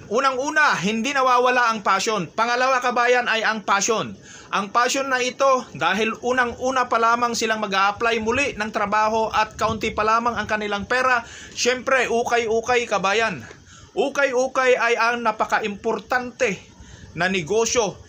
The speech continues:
Itong first quarter o di kaya ngayon na, pwede nang umpisahan dahil sigurado na forty million na Pilipino na mabaksin within two years. That means within the first quarter ay magkakaroon na tayo ng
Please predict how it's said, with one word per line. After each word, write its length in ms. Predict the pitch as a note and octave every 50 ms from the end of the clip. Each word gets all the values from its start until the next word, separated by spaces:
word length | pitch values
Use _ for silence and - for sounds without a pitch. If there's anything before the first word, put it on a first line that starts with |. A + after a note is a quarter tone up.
| - - - -
Itong 320 | A3 - C#4+ C#4+ D4 C#4+
first 320 | - D4 C#4+ D4 C#4+ - -
quarter 480 | - C#4 C4+ C4 C4 - C#4 C4+ A3
o 80 | A3 B3 C4 A#3
di 80 | A#3+
kaya 320 | B3 C4+ C4 C4 C4 A#3 F3+
ngayon 400 | A#3 B3+ B3+ C4 B3+ C4 C4 C#4
na, 160 | C4+ B3 -
pwede 400 | A3 G#3+ - A#3+ A3+ G#3+ A3+ A#3
nang 160 | A#3+ A3+ G#3
umpisahan 640 | G#3 G3 - A3 F#3+ A3+ G#3+ A3+ A3+ A3+ G#3 F3+ E3
dahil 400 | G3+ A3+ A#3+ A#3+ B3+ B3 B3 -
sigurado 560 | - B3 G3 G3+ A#3 B3 B3 B3 A#3 G#3+ B3
na 320 | B3+ C#4+ C#4 B3+ B3 A#3+ - - - - - - - - - -
forty 400 | A#3+ C#4 D4 D4+ D4+ - C#4+ C4+
million 400 | C4+ C4 C4 B3+ B3+ B3+ C4 B3+ B3 B3
na 80 | B3
Pilipino 640 | A#3+ A#3 A3 A3+ A3+ - C#4 C4+ C4 C4+ C4 B3+ B3
na 160 | A3+ A3+ A#3
mabaksin 560 | A3+ A#3 A3+ A3 A3 A3 - - C4+ C4 C4
within 320 | B3+ B3 - B3 A#3 A3+ -
two 160 | - D4 D#4
years. 480 | D#4 D4 C4 A3 G3 F3 - - - D#3
That 240 | A3 A#3+ A#3+ -
means 400 | - B3+ C4+ C4 B3+ - - -
within 400 | G3+ A3+ A#3 F#3+ - A#3+ A3 A3
the 80 | A3 G#3+ A3 -
first 320 | C#4+ D4 D4 C#4 - - - B3+
quarter 400 | B3 B3 B3 - B3 B3 A#3+ - -
ay 160 | G#3+ A3 A3
magkakaroon 560 | A3 G#3 F#3+ A#3+ A#3 A#3 A#3 A3+ A3+ A3+ A3+ G#3+
na 80 | G#3+
tayo 240 | G#3+ A3 G#3+ G#3+ G#3
ng 160 | G#3 G3 G3